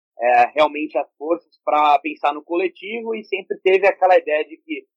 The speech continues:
pô, se eu posso ganhar mais individualmente, por que eu vou me unir com, com outros, outras agremiações, né?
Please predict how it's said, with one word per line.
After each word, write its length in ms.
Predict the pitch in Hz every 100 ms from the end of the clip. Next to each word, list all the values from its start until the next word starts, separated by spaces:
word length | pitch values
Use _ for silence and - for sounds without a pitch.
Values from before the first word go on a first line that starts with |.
| -
pô, 160 | 170
se 100 | 139
eu 100 | 185
posso 300 | 180 196 190 170
ganhar 260 | 165 147
mais 240 | 139 131 131
individualmente, 680 | 156 165 160 156 170 190
por 160 | - 175
que 80 | 202
eu 100 | 180
vou 120 | 190
me 140 | 185
unir 300 | 170 147 139 _ _ _
com, 400 | - 156 151 147 131 -
com 400 | 147 143 139 -
outros, 380 | 135 147 - 147 _ -
outras 300 | 151 151 151
agremiações, 840 | 156 156 156 160 165 - 139 117
né? 160 | 117 120